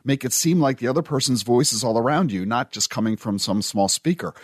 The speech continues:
So it seems like the two of you are really there together. Pretty cool technology, and maybe this could make us all go back to work without having to go back to work. And in fact,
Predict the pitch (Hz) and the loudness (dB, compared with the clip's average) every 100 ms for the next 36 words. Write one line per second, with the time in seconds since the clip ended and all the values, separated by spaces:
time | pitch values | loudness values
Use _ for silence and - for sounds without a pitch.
0 | - - - 131 135 113 - - - 214 | -20 -6 0 2 4 2 0 -2 2 4
1 | 160 101 160 - _ _ - 143 - 143 | 4 2 0 -4 _ _ -4 -4 -2 -6
2 | 123 101 117 147 127 98 98 123 98 85 | -2 0 0 2 2 2 2 0 0 -2
3 | 98 143 151 165 80 - _ _ _ _ | -2 -4 -2 0 -2 -6 _ _ _ _
4 | _ _ _ - 123 120 131 127 123 127 | _ _ _ -4 0 0 0 -2 -2 -4
5 | 101 123 143 117 101 87 85 _ _ - | -2 0 2 0 -2 -4 -6 _ _ -4
6 | 104 107 123 127 123 - - 117 127 131 | -2 2 2 2 0 -2 -2 0 0 0
7 | 120 - 123 151 117 127 _ _ 104 123 | 0 0 2 2 2 0 _ _ -10 0
8 | 139 143 151 - 123 139 214 - _ _ | 0 2 -2 0 2 2 0 -8 _ _
9 | 113 135 139 143 160 147 98 120 _ _ | -6 0 2 2 0 0 0 -4 _ _
10 | _ _ - 160 127 101 92 - 131 135 | _ _ -6 -2 0 0 -4 -6 -4 0
11 | 104 - - _ _ _ _ _ _ _ | -2 -4 -20 _ _ _ _ _ _ _
12 | _ _ _ _ _ 151 165 160 - 165 | _ _ _ _ _ -2 2 2 2 0
13 | 151 - | 0 -4